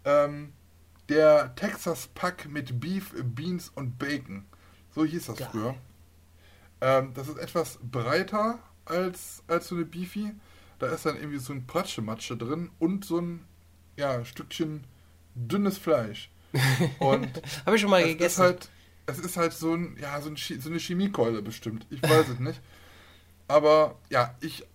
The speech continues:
Speaker 1: ich, ich hab, muss ja auch mal sagen, ich hatte ja auch letztes Mal schon mal erwähnt, ich hatte schon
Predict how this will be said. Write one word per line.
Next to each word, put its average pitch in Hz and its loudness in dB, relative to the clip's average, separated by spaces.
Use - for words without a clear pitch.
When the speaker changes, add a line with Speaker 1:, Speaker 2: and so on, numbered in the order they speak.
Speaker 1:
ich, - -14
ich - -4
hab, 196 -2
muss 175 -4
ja 220 2
auch 160 0
mal 147 -4
sagen, 175 2
ich 151 -12
hatte 165 -6
ja 165 2
auch 151 2
letztes 160 -4
Mal 151 -2
schon - -10
mal 135 2
erwähnt, 147 -2
ich 151 -10
hatte 196 -2
schon - -12